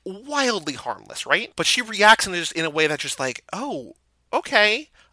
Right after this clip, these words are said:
uh, didn't know we were gonna go there." But then I'm like, "There's, there's no way, there's no way on, on earth that this ends well." Like, there's no way that he's gonna go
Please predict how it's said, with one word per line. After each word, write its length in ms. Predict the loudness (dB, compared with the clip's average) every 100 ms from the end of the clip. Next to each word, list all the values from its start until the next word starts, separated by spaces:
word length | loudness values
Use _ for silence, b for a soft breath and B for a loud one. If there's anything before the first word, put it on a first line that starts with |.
| -10
uh, 360 | -2 0 0 -2 -10 -4
didn't 220 | -2 0
know 120 | 0
we 80 | 0
were 80 | 2
gonna 140 | 2
go 140 | 2 -2
there." 340 | -2 -2 -4 -4 -8
But 160 | -4 2
then 140 | 4 4
I'm 80 | 2
like, 180 | 0
"There's, 300 | 0 -2 -2 -6
there's 340 | 0 2 2 -2
no 400 | -10 -2 0 0
way, 680 | -2 6 6 6 2 -6 -14 -6
there's 220 | -4 -2 -2
no 120 | -4
way 220 | -2 0 0
on, 240 | -2 -6 -8
on 140 | -8 -6 -4
earth 320 | -2 -2 -8 -6
that 220 | -6 -4
this 220 | -4 -4 -4
ends 400 | -4 -4 -6 -10
well." 520 | -4 -2 -2 -6 -14 _ B B
Like, 100 | -6 -2
there's 240 | -4 -4
no 240 | -2 -2
way 280 | 0 -2 0
that 160 | 0 0
he's 220 | -2 -6
gonna 120 | -6
go 120 | -4